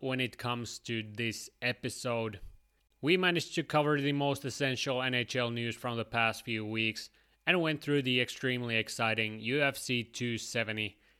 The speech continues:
and went full-on analysis mode on the two title fights. We'll see what we come up with next week, but before that, we got a few big N F L games coming up on Sunday, so also make sure to check out how Tom Brady's Bucs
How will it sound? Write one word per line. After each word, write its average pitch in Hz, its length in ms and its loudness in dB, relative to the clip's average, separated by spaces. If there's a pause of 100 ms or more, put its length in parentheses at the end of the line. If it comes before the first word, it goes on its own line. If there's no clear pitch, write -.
(240)
and 156 200 4
went 143 220 2
full-on 123 720 -2
analysis 117 680 -2
mode 107 400 -2
on 113 240 -2
the 107 100 -4
two 104 440 -8 (260)
title 98 540 -4
fights. 104 480 -4 (880)
We'll 180 160 6
see 196 260 6
what 180 180 4
we 170 160 2
come 165 200 0
up 147 140 0
with 151 240 0
next 143 260 2
week, 135 360 2 (100)
but 165 180 2
before 143 380 2
that, 120 380 2 (120)
we 143 220 2
got 147 240 2
a 131 80 -8 (100)
few 170 280 2
big 147 340 2
N 143 140 -2
F 135 160 -2
L 131 120 4
games 123 320 2
coming 120 280 -2
up 117 180 -2
on 117 140 -2
Sunday, 113 420 0
so 107 440 -4 (520)
also 147 640 4
make 135 260 2
sure 131 340 0
to 120 140 -2
check - 360 0
out 117 220 2
how 123 280 0
Tom 127 320 -2
Brady's 117 460 0
Bucs - 460 -2